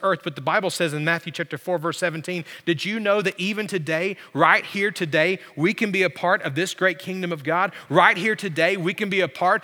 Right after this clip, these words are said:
of knowing that heaven is our home. Right here today, we can know we're gonna be a part of that reign when he comes to rule and reign on this earth.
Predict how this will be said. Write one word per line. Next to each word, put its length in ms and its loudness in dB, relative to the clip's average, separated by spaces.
of 100 0
knowing 440 2
that 100 -4
heaven 400 -2
is 160 -2
our 160 4
home. 320 0
Right 260 4
here 160 -2
today, 400 0
we 180 -2
can 220 -4
know 260 2
we're 140 2
gonna 140 4
be 140 2
a 60 2
part 300 2
of 140 2
that 200 4
reign 360 0
when 80 -4
he 100 -2
comes 300 -2
to 80 2
rule 300 0
and 100 -4
reign 160 2
on 80 -4
this 160 -8
earth. 200 0